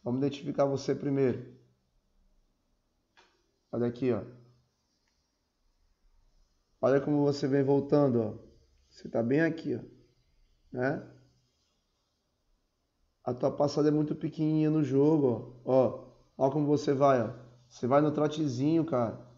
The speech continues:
Abre a passada, olha a diferença aqui de passada do Leandro pra você, ó.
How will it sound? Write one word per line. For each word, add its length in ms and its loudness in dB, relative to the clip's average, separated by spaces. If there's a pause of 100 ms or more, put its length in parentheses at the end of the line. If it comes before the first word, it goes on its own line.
(720)
Abre 300 4
a 20 2
passada, 480 4
olha 120 4
a 40 0
diferença 460 -2
aqui 120 -10
de 100 -8
passada 440 -2
do 120 -2
Leandro 380 0
pra 120 0
você, 420 -2
ó. 100 -4